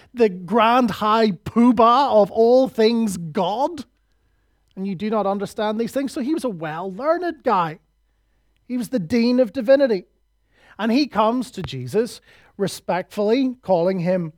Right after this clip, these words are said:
rabbi, even though Jesus had no formal training, and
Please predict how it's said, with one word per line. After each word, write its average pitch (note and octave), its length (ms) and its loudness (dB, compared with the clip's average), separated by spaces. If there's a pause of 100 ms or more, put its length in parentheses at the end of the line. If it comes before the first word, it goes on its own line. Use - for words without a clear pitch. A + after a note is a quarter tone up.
rabbi, D3+ 600 -2
even G3+ 320 -4
though E3 140 -4
Jesus D#3+ 340 -8
had D3+ 180 -6
no D3+ 120 -6
formal F3+ 520 -6
training, D#3 460 -6 (920)
and G#3+ 400 2